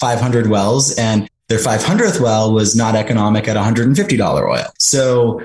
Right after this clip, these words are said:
you know, there was a lot of this kind of snake oil-ish, like, charlatan-y "Hey, we're this, but we're really that." And, you know, the truth was somewhere in the middle. And so I think it,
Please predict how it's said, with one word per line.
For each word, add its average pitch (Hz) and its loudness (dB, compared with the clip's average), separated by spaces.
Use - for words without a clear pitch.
you 135 0
know, 120 2
there 117 2
was 113 0
a 123 0
lot 123 0
of 117 0
this 110 -2
kind 117 0
of 104 0
snake 120 -2
oil-ish, 113 2
like, 98 0
charlatan-y 110 2
"Hey, 113 0
we're 107 2
this, 110 0
but 120 -4
we're 107 0
really 101 0
that." 107 0
And, 101 2
you 101 2
know, 95 0
the 95 -2
truth 113 -2
was - 0
somewhere 101 0
in 95 0
the 98 2
middle. 107 0
And 117 2
so 123 0
I 127 0
think 160 0
it, 160 -2